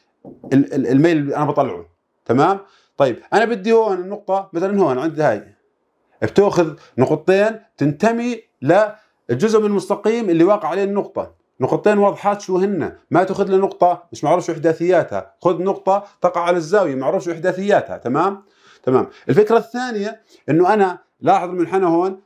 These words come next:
ما بقدر أطلع حسب القاعدة، حكيت لك هاي القاعدة من هون. شو السبب؟ لأنه ما عندي خط مستقيم، عندي منحنى. المنحنى هذا أخواني زي ما إحنا شايفين بقدر أعرف بكل سهولة إنه المماس هون أفقي، المماس أفقي.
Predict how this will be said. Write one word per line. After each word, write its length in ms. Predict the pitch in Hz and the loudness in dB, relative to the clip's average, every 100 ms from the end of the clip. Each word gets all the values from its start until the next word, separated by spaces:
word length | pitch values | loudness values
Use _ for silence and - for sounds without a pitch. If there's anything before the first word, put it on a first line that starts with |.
| - | -2
ما 180 | 180 247 | 2 2
بقدر 320 | 220 190 175 | 0 -2 -4
أطلع 280 | 185 185 156 | -2 -2 -4
حسب 300 | 165 165 151 | -4 -8 -4
القاعدة، 340 | 143 160 139 | -2 -2 -2
حكيت 200 | 151 151 | -6 -4
لك 280 | 131 120 - | -4 -4 2
هاي 160 | 156 | 2
القاعدة 520 | 135 - 135 104 113 - _ - | 2 2 0 0 -6 -12 _ -4
من 140 | 127 | 0
هون. 220 | 135 107 - _ | 2 0 -4 _
شو 120 | - | -4
السبب؟ 400 | 202 208 202 208 - - | 0 2 2 0 -6 -4
لأنه 200 | 160 196 | 0 0
ما 100 | 247 | -2
عندي 160 | 202 | -4
خط 160 | 175 139 | -4 -4
مستقيم، 420 | - 127 139 117 | -6 -4 0 0
عندي 140 | 143 | 0
منحنى. 440 | 151 147 175 110 - _ _ _ _ _ _ _ _ - 117 | -2 -2 -4 -6 -12 _ _ _ _ _ _ _ _ -2 2
المنحنى 300 | 135 135 226 | 4 2 2
هذا 420 | 196 196 165 160 | 2 0 0 0
أخواني 480 | 156 165 147 180 - _ 120 | 2 0 0 -6 -8 _ -2
زي 140 | 175 | 0
ما 60 | 202 | 0
إحنا 120 | 170 | 0
شايفين 360 | 160 151 180 - - | 0 0 -6 -10 -4
بقدر 500 | 120 170 165 170 - | 0 0 0 -2 0
أعرف 320 | 143 143 151 - _ | 0 0 -4 -10 _
بكل 260 | 110 185 - | -2 -2 -2
سهولة 440 | 135 123 135 151 - _ | -2 0 0 -2 -4 _
إنه 180 | 160 185 | 2 4
المماس 440 | 170 180 208 208 208 | 4 4 0 0 -2
هون 140 | 208 | -2
أفقي، 400 | 202 - 107 82 - 113 | -4 -4 -6 -8 -6 0
المماس 560 | 120 123 135 170 - _ _ _ - _ _ 208 | 2 2 2 -2 -6 _ _ _ -20 _ _ 2
أفقي. 440 | 220 - 135 | 2 -2 -6